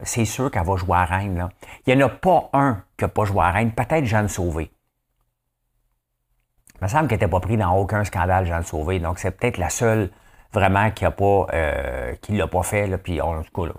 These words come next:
j'ai pas eu le temps de fouiller, là. Je vais au pif, peut-être, si vous le savez, vous me le direz. Mais à un moment donné, hein, faut accepter qu'il va avoir ces extravagances-là, là. C'est la gouverneure générale qui arrive avec son,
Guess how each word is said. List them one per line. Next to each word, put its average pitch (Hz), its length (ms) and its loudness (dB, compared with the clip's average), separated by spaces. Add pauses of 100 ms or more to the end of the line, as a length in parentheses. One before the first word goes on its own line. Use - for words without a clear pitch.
(100)
j'ai 87 140 -4
pas 104 220 -4
eu 101 80 0
le 90 80 -4
temps 104 140 0
de 98 60 -4
fouiller, 117 380 -4
là. 117 160 -6 (320)
Je 101 120 -4
vais 101 80 4
au 101 100 2
pif, 120 260 -2
peut-être, 104 300 0
si - 100 -8
vous 90 100 -2
le 98 60 -2
savez, 95 280 -4
vous 90 80 0
me 85 80 0
le 85 40 -2
direz. 92 440 -4 (560)
Mais 85 120 0
à 87 40 2
un - 20 2
moment 104 180 2
donné, 85 420 -4
hein, 107 200 -4 (340)
faut - 160 -2
accepter 104 640 -4 (240)
qu'il 92 140 -4
va 87 80 2
avoir 87 280 2
ces 85 360 -2
extravagances-là, 82 920 -2
là. 76 140 -8
C'est - 100 -10
la 87 120 0
gouverneure 95 380 2
générale 87 440 0
qui 87 80 0
arrive 95 200 2
avec 78 220 0
son, - 240 -8